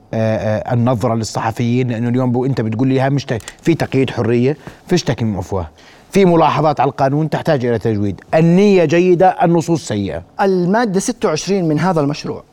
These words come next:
Speaker 1: مم.
Speaker 2: وهذه المادة موجودة بقانون الجرائم الإلكترونية الحالي، كل من ارتكب أي جريمة معاقب عليها بما يوجب أي تشريع
Speaker 1: مم.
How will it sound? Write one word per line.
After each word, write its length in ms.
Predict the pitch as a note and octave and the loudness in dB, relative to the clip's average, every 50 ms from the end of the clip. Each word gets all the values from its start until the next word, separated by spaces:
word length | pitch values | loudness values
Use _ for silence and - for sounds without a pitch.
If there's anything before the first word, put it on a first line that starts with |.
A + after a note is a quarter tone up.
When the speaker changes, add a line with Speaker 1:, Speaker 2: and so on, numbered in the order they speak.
| - G2+ | -10 -8
Speaker 1:
مم. 140 | G#2 G2 E2+ - - | -8 -8 -8 -6 -4
Speaker 2:
وهذه 760 | C3 C3 C3+ C3+ D#3+ F3 F3+ F3+ D#3+ E3+ E3+ E3 E3 D#3+ D#3+ | -2 0 0 2 2 2 0 0 0 -2 -2 -2 -2 0 0
المادة 500 | D3+ C#3+ C#3 D3 E3+ F#3 F3+ D3 D#3+ D#3+ | 0 0 0 0 0 0 0 0 -2 0
موجودة 380 | D#3 D3+ D3+ C#3+ E3+ E3+ C#3+ | 0 0 0 -2 -2 -2 -2
بقانون 400 | C3 - - - D#3 D#3 D#3+ E3 | -4 -4 -4 -2 -2 0 0 0
الجرائم 340 | D#3 C3+ C#3 D3 D#3+ D#3+ D3 | -2 -2 0 0 0 0 -2
الإلكترونية 720 | C3 B2+ C3 C3 - - D3 C#3 C#3+ D#3 E3+ E3 E3+ F3+ G3+ - - _ _ _ _ _ _ _ _ _ - - | -2 -4 -6 -6 -6 -4 -4 -2 0 0 0 0 -2 -2 -4 -8 -14 _ _ _ _ _ _ _ _ _ -10 -6
الحالي، 640 | C3+ C3 B2+ B2+ B2+ - - - F#3+ D#3 A#2 G2+ B2+ - _ _ _ _ _ _ _ _ _ _ _ _ _ _ _ _ _ _ _ _ _ _ _ _ _ _ _ _ _ _ _ _ _ _ _ | -4 -4 -4 -4 -6 -4 -2 0 0 0 0 -4 -10 -18 _ _ _ _ _ _ _ _ _ _ _ _ _ _ _ _ _ _ _ _ _ _ _ _ _ _ _ _ _ _ _ _ _ _ _
كل 180 | - A3+ B3 A#3 | -2 0 0 2
من 160 | G3 F3+ F3+ | 2 0 0
ارتكب 500 | F#3 E3+ - - G3+ - D3 F#2+ F#2+ G2 B2+ _ _ _ _ _ _ _ - | -2 -2 -4 -6 -6 -6 -6 -8 -8 -10 -14 _ _ _ _ _ _ _ 0
أي 160 | G3 G#3 G#3+ | 0 2 2
جريمة 440 | G3 C#3+ D#3+ E3+ E3 E3+ C3+ G#2+ G2 A2+ - _ _ _ _ _ _ _ _ _ _ _ _ - | 2 2 0 0 2 0 -2 -2 -6 -12 -18 _ _ _ _ _ _ _ _ _ _ _ _ -6
معاقب 500 | B2+ C#3+ D3 D3+ E3+ G#3 G3 - F3+ D3 | -2 0 2 2 2 2 2 0 -2 -2
عليها 360 | C#3 C3+ E3+ F3 F3+ F3 E3 D3 | 0 0 2 0 0 0 -2 -2
بما 240 | C3 D3+ D#3 F3+ | 0 0 0 0
يوجب 560 | G3 G3+ F#3 F3 E3 D#3+ D3+ C3+ D3+ D3+ B2+ - - | 0 0 0 0 0 0 0 0 0 -2 -2 -2 -2
أي 220 | A#3 B3+ B3+ C4 A#3 | 0 0 0 0 -2
تشريع 540 | - F3+ E3+ - - C3+ A#2 A2 G2 F2+ - _ _ _ _ _ _ _ _ _ _ _ _ _ _ _ _ - | -4 -4 -4 -4 -2 -2 -2 -2 -4 -6 -10 _ _ _ _ _ _ _ _ _ _ _ _ _ _ _ _ -8
Speaker 1:
مم. 200 | A2 G#2+ G#2 F#2 | -6 -4 -4 -6